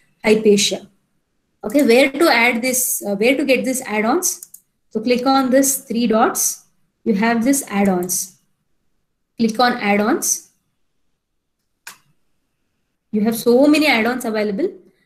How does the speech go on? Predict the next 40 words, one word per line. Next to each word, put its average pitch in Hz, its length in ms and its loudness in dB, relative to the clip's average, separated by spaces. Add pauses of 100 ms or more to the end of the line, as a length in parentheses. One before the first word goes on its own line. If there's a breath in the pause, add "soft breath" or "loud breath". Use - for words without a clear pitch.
So 240 120 -6
I'll 240 100 2
show 262 460 0
which 220 200 -4
one 262 120 -4
is, - 640 -6
uh, 196 280 -2
more 226 340 0
useful 240 360 -2
to 240 60 -4
the 220 100 -2
teachers. 220 600 -6 (500 soft breath)
The 233 100 -4
first 254 320 0
one 285 120 4
is 302 280 2
form 262 400 2
limiter. 226 460 0 (960)
So 233 120 -4
it 226 120 2
is 247 120 -2
showing 269 400 2
me 339 300 -4
already 226 380 -2
have 269 340 -2
installed 226 480 0
it. 165 100 -8 (200)
So - 160 -8
I'll 208 100 -2
just 269 180 -2
uninstall 233 540 -2
it 302 100 -4
and 226 140 0
I'll 208 100 -2
show 208 160 -4
you 247 140 -2
how 214 180 -6
to 247 380 -8
install 202 400 0
it. - 220 -4